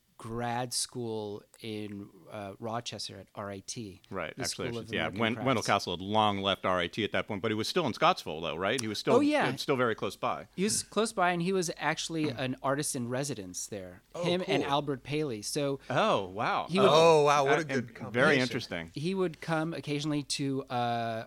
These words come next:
Speaker 1: critiques, you know, for our final projects
Speaker 3: Mm-hmm.
Speaker 1: and stuff.
Speaker 3: Oh, that's cool.
Speaker 1: Yeah, so
Speaker 3: <laughs>
Speaker 1: it was,
Speaker 3: That's
Speaker 1: it was good, and we had the opportunity to go to his stu-, studio and visit, uh, his studio, see what he was working on,
Speaker 3: Mm-hmm.
Speaker 1: and ask him questions.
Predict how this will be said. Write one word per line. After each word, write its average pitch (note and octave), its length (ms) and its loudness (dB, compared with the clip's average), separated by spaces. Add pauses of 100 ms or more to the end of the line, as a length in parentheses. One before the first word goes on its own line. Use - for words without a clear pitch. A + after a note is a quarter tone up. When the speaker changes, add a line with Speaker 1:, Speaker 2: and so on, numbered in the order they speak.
(160)
Speaker 1:
critiques, - 580 -2
you C3+ 60 -2
know, C3+ 140 -2
for C3 180 -4
our B2 80 -2
final C3+ 340 -4
projects B2 600 -4
Speaker 3:
Mm-hmm. B2+ 80 -6
Speaker 1:
and C3 100 -6
stuff. - 500 -6 (300)
Speaker 3:
Oh, A2 140 -4
that's G#2+ 240 -6
cool. F2 260 -10
Speaker 1:
Yeah, C#3+ 280 2
so E3+ 100 0
Speaker 3:
<laughs> D3+ 60 2
Speaker 1:
it E3+ 100 2
was, F#3+ 120 -2
Speaker 3:
That's G3 100 -4
Speaker 1:
it F#3+ 60 2
was F#3 160 2
good, G3 200 2
and C#3 240 0
we D3+ 220 4
had D3 180 -2
the C#3+ 80 0
opportunity C3+ 800 -2
to A#2 320 -8
go B2 280 -4
to B2 200 -8
his C3+ 240 -4
stu-, C3 360 -4 (100)
studio C3+ 560 -2
and A#2 120 -4
visit, C3+ 400 -6 (540)
uh, G#2+ 600 -6 (120)
his C3 220 -6
studio, B2+ 320 -4
see B2 180 -6
what A#2+ 160 -8
he D3 160 -2
was C#3 160 -4
working C3+ 320 -6
on, B2 280 -4
Speaker 3:
Mm-hmm. A#2+ 80 -6
Speaker 1:
and G#2+ 120 -6
ask - 340 -10
him C3 160 -6
questions. A#2 600 -10